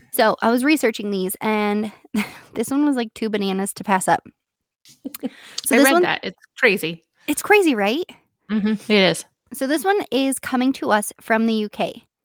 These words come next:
Speaker 1: Shay Groves, twenty-seven, slit her B D S M partner, his name was Frankie Fitzgerald, she slit his throat. And then, after that, she proceeded to stab him twenty-two times.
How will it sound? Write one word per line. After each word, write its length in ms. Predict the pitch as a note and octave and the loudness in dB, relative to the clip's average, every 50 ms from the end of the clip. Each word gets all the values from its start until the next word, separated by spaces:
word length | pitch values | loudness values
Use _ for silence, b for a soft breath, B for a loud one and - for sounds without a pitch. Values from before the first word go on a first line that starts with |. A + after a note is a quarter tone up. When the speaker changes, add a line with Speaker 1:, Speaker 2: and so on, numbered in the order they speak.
| _ _ _ _ _ _ _ _ _ _ _ _ _ _ _ _ | _ _ _ _ _ _ _ _ _ _ _ _ _ _ _ _
Speaker 1:
Shay 400 | - - - - C4 C4+ E4+ G4+ - | -16 -10 -4 -2 0 0 0 -2 -4
Groves, 600 | - C4 B3+ A#3+ G#3 F#3+ G3 G3+ A#3 C#4 - - C4+ - _ _ _ _ _ - | -2 0 2 4 4 2 0 -2 -4 -6 -8 -10 -16 -20 _ _ _ _ _ -10
twenty-seven, 720 | - A#3+ B3 C4 D4 C4+ - G#3+ F#3 F3+ F3+ G3+ A#3+ - _ _ _ _ _ _ _ _ - | -4 -2 0 0 0 0 0 0 0 -2 -2 -4 -4 -6 _ _ _ _ _ _ _ _ -12
slit 380 | - - - B3 B3+ C#4+ F#4+ - | -8 -8 -4 -2 0 0 0 -2
her 240 | C#4+ - - C4 B3+ | -4 -2 0 0 0
B 280 | A#3 - A3 A#3+ C4 C4 | -2 -4 -6 -6 -4 -2
D 180 | C#4 C#4 C#4 | -2 0 0
S 180 | C#4 C#4 C#4 - - | -2 -2 -4 -6 -4
M 220 | - A3+ A3 A3+ | -2 -2 -2 -2
partner, 640 | - - - F#3+ - - - G3 F#3+ G#3 A3+ A3+ _ _ _ _ _ _ | -2 -2 -2 -4 -2 -2 -4 -2 -2 -4 -4 -6 _ _ _ _ _ _
his 160 | - A#3 A#3 | -6 -2 -2
name 100 | A#3 A#3 | 0 -2
was 140 | B3 - - | -2 -4 -2
Frankie 320 | - A#3 A3+ A3+ B3 C4+ | -2 -2 -2 -2 -4 -6
Fitzgerald, 580 | - D#4 D#4 - - - A#3 G#3 F#3+ G3 G3+ G3+ - _ _ | -6 -8 -8 -8 -6 -4 -2 -2 -2 -2 -4 -6 -10 _ _
she 180 | - - - | -14 -12 -10
slit 280 | A#3+ - - D#4 F4 - | -10 -8 -6 -6 -4 -2
his 180 | F#4 F#4+ F4+ - | -2 -2 -4 -4
throat. 320 | - C4+ C#4 C4+ F#3+ - _ _ _ _ _ _ - | -2 -2 0 0 0 -2 _ _ _ _ _ _ -2
And 160 | B3+ C4 C4 | 0 2 2
then, 320 | E4 G#4 G4+ F4 E4 F4 - b b b b b b b b b b _ _ _ | 4 4 4 4 2 2 0 b b b b b b b b b b _ _ _
after 380 | - A#3+ E4+ F4 - E4+ D#4+ C4 | 0 2 2 2 0 -2 -2 0
that, 340 | C4 B3+ A3 G#3 G#3+ - - | 2 2 4 4 2 0 -4
she 160 | - - C4 | -8 -10 -6
proceeded 400 | - C#4+ C4 - D#4 D#4 D#4+ C4 | -6 -6 -6 -4 -6 -6 -6 -6
to 60 | A#3 A#3 | -6 -8
stab 300 | - - - B3+ B3+ B3+ | -6 -4 -2 -2 0 0
him 160 | A3+ A3 A3 | 0 -2 -4
twenty-two 420 | - - A#3 A#3+ A#3 A3 - A#3 | -4 -4 -2 -2 -2 -4 -4 -6
times. 480 | G#3+ A3 G#3 F#3 - - - - - | -4 -4 -4 -4 -4 -6 -10 -12 -14